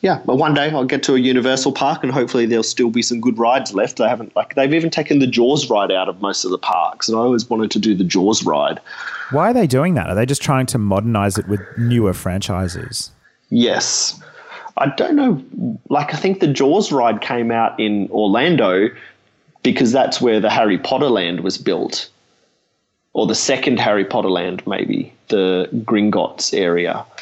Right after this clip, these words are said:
Speaker 1: So I don't know if they're short on land over there, but Disney do it as well in Orlando, and it's disgusting because they've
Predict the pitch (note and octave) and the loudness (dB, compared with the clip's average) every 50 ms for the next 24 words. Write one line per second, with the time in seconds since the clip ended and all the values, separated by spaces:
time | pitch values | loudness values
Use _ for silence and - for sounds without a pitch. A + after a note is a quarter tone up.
0 | - _ _ _ _ _ _ _ _ - - - - - - - A2 G2 F#2+ F2+ | -20 _ _ _ _ _ _ _ _ -18 -18 -16 -10 -8 -4 -2 0 0 2 2
1 | - A#2+ D3+ F3 F3 C#3+ D3+ D3 C#3 C3+ B2+ - C3 A#2 G#2 - - - - B2 | 2 2 2 2 2 2 2 2 2 0 0 0 0 2 2 0 0 0 2 2
2 | B2 A#2+ - - F#2+ F2+ F2 F2 F2+ F#2+ G#2 A2+ C3+ D#3+ F3 F3+ F#3 F3+ F3+ F3 | 2 2 0 0 -2 -2 -2 -2 -2 0 0 0 2 2 2 2 2 0 0 0
3 | - - D3 C#3+ D3 D#3+ E3 D3+ F3+ - C#3+ - D#3 E3+ D#3+ E3+ F3 E3 C3+ C#3 | 0 2 2 2 2 2 2 2 0 -2 0 0 0 2 2 2 2 2 4 4
4 | A#2+ A#2 G#2 G#2 G2+ G#2+ A#2 A#2+ A#2+ A#2 A2 G2 F#2 F#2 F#2 F#2+ F#2 F2+ F2+ F2+ | 4 4 4 2 0 0 0 2 2 2 0 0 0 -2 0 0 -2 -2 -2 -2
5 | F#2 E2+ E2+ F2+ F#2 - - - - - - - - - G#3 G#3 - - - E2+ | -2 0 0 -2 -4 -6 -12 -12 -10 -8 -6 -6 -2 -2 0 0 0 -2 -4 -4
6 | D#2+ D#3+ - F#2+ - - G2 F#2+ A2 G#2+ G#2+ F2+ | -4 -2 -4 -2 -2 -2 0 2 2 2 2 0